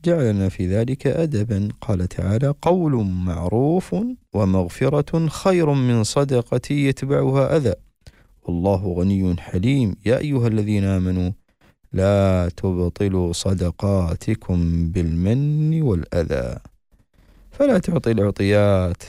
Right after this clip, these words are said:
وتهب الهبات وتقدم الصدقات ثم بعد ذلك تقابل ذلك بالمن الذي يبطل ثواب هذه الهدايا والصدقات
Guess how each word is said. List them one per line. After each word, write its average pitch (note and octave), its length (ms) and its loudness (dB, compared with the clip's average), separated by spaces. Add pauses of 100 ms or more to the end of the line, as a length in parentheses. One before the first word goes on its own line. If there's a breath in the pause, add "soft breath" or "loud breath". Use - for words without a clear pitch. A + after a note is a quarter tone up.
(140)
وتهب F#2+ 520 -2
الهبات F#2+ 920 0
وتقدم F#2 640 -2
الصدقات F#2+ 840 -2
ثم B2 280 0
بعد F2+ 180 2
ذلك A#2 680 0 (760 soft breath)
تقابل G#2+ 640 0
ذلك A2 460 -2
بالمن F#2+ 640 2
الذي F#2 380 -2
يبطل C3+ 560 0
ثواب G2 440 0
هذه F#2+ 440 0
الهدايا F#2 720 -2
والصدقات F2 920 -6